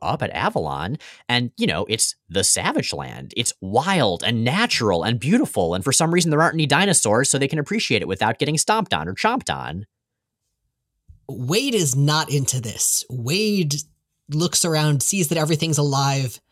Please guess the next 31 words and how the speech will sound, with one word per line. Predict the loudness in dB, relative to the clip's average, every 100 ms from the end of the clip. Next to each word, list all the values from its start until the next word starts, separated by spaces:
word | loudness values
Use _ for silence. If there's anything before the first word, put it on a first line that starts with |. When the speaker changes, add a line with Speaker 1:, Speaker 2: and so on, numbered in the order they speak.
| _ _ -10 -2
Speaker 2:
Being | 0 2
alive | 4 4 2 2
sucks, | 0 2 0 -2 -2 -2
and | 2
he | 2 2
hates | 0 -2 0 -2
it, | -2 -10 _ _ _ _
so | -2 0 2
he | 0 0
decides | 2 2 0 0
he | 0 0
just | 0 -2
wants | -2 -2 0 0
to | -2
kill | -4 -4 -4
it. | -4 -8 -10 _ _ _ _ _ _ _ _ _
Speaker 1:
Damask, | -2 0 2 0 -2 -4
though, | -4 -2 -2 -2 -4 -12 _
starts | -4 -2 -4
to | -6
question | -6 -4 -2 -2 -4 -4 -6 -10
everything. | -10 -6 -6 -8 -10 -10 -12 -16 -20 _ _
She | -4 0
didn't | 2 0
know | 0 0 2 4 2
that | 0 0 0 -4
beauty | -4 -2 -2
and | -4
peace | -4 -4 -2
like | -4 -4
this | -4 -2 -4